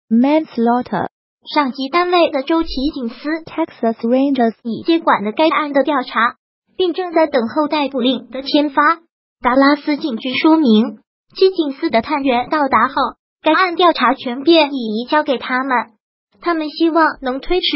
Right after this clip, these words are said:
Speaker 2: 进行逮捕令，直到他们与涉案警员面谈厘清案情和审查达拉斯警局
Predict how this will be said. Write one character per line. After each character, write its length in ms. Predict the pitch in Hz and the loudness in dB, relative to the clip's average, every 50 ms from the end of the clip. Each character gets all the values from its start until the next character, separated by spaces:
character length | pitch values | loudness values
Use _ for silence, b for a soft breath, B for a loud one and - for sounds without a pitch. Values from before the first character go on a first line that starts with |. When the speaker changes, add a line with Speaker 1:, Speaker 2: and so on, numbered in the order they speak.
| 262 262 277 294 - | 0 0 -2 -2 -2
Speaker 2:
进 140 | 339 311 | -2 -2
行 240 | 277 - 254 254 254 | -2 -6 -6 -6 -2
逮 160 | 294 285 269 | -2 -2 -2
捕 120 | - - 214 | 0 0 2
令， 300 | 220 254 254 - - - _ _ _ _ _ _ _ - | 2 2 0 -2 -6 -12 _ _ _ _ _ _ _ -8
直 160 | - 254 254 | -4 -4 -2
到 140 | 254 330 330 | 0 -2 -2
他 180 | 330 320 359 359 | -2 -2 0 2
们 200 | 339 294 294 311 | 2 2 2 0
与 140 | 302 269 220 | -4 -8 -4
涉 160 | 214 320 330 311 | 0 0 2 2
案 200 | - 349 330 330 | 2 0 0 -2
警 180 | 285 233 202 | -2 -2 -2
员 200 | 214 214 220 226 | -2 -2 -4 -4
面 240 | 220 285 359 339 302 | -6 -4 -4 -4 -4
谈 240 | 285 233 240 233 269 | -2 -2 -2 -2 -2
厘 160 | 262 262 262 | -4 -6 -6
清 200 | - - 330 330 | -6 -8 -10 -6
案 240 | - - 302 294 180 | -4 -4 -4 -4 -8
情 400 | - - - 220 214 233 - - _ _ _ _ _ _ _ | -10 -8 -6 -4 -4 -4 -8 -12 _ _ _ _ _ _ _
和 260 | - - 294 285 320 | -14 -8 -6 -6 -4
审 260 | 330 - 285 226 214 | -4 -4 -2 -2 -2
查 240 | 226 247 240 240 240 | -2 -2 -2 -2 -2
达 180 | - 247 233 262 | -2 -2 0 2
拉 180 | 277 277 285 | 4 4 2
斯 180 | 294 294 311 294 | 2 0 -2 -4
警 220 | 285 277 262 226 | -4 -4 -6 -6
局 180 | 214 - - | -6 -6 -4